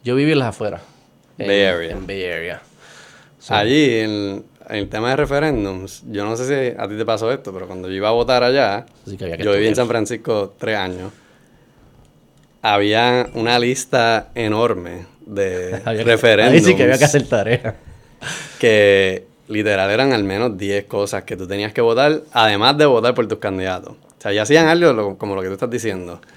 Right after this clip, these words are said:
Speaker 2: Y yo no
Speaker 1: No,
Speaker 2: tenía
Speaker 1: eso no es lo que yo estoy
Speaker 2: idea
Speaker 1: diciendo.
Speaker 2: de la mayoría
Speaker 1: No,
Speaker 2: de las
Speaker 1: eso no es lo
Speaker 2: cosas
Speaker 1: que yo
Speaker 2: que
Speaker 1: estoy
Speaker 2: eran.
Speaker 1: diciendo.
Speaker 2: No, estoy diciendo que la mayoría de las decisiones deben estar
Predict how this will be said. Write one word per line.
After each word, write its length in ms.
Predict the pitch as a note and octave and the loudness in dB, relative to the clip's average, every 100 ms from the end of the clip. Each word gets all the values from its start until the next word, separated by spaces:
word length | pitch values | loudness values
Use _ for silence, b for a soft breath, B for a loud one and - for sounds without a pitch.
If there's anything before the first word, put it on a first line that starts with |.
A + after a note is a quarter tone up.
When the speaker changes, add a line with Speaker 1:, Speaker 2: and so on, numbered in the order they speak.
| B B B | B B B
Speaker 2:
Y 160 | - A2 | -8 -4
yo 160 | G#2+ | 0
no 160 | C3 C#3 | 4 6
Speaker 1:
No, 60 | - | 6
Speaker 2:
tenía 320 | C#3+ D3+ D#3+ | 8 6 6
Speaker 1:
eso 60 | D4+ | 2
no 60 | |
es 20 | E4 | 0
lo 40 | |
que 60 | C#4 | 2
yo 60 | C#4 | 4
estoy 120 | B2+ | 6
Speaker 2:
idea 400 | A2 B2 B2+ G#2 | 6 6 6 4
Speaker 1:
diciendo. 180 | F#2+ G#2+ | 0 0
Speaker 2:
de 160 | A2+ A2 | 2 4
la 220 | G#2+ G2+ | 4 2
mayoría 420 | G2+ G2 G2+ G#2 | 2 0 0 4
Speaker 1:
No, 60 | A#2 | 4
Speaker 2:
de 40 | C#3 | 6
las 100 | C3 | 4
Speaker 1:
eso 120 | - | 4
no 40 | B2 | 4
es 40 | |
lo 60 | A#2+ | 4
Speaker 2:
cosas 40 | |
Speaker 1:
que 60 | C#3 | 2
yo 60 | |
Speaker 2:
que 60 | A#2 | 0
Speaker 1:
estoy 160 | G2 G#2+ | 0 0
Speaker 2:
eran. 120 | G#2+ | -2
Speaker 1:
diciendo. 220 | G#2 F#2 | -4 -4
Speaker 2:
No, 80 | B2 | -6
estoy 160 | - | -4
diciendo 240 | G2+ A#2+ D#3+ | -4 0 4
que 60 | |
la 80 | C3+ | 2
mayoría 220 | G#2 G2 G2 | 2 -6 -4
de 40 | |
las 100 | A2 | -4
decisiones 260 | A#2 C#3 C3 | -2 -2 -2
deben 180 | F#2+ G#2 | -4 -6
estar 280 | G#2 B2+ | -2 0